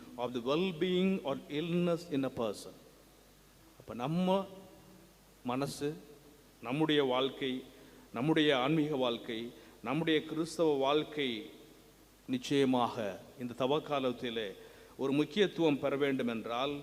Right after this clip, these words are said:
நாம் பயன்படுத்துகின்ற வார்த்தைகள்.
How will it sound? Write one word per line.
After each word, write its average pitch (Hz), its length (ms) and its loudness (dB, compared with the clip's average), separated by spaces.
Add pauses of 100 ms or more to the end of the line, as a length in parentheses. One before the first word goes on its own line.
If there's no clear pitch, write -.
(400)
நாம் 135 640 0 (120)
பயன்படுத்துகின்ற 123 1120 0
வார்த்தைகள். 107 540 -6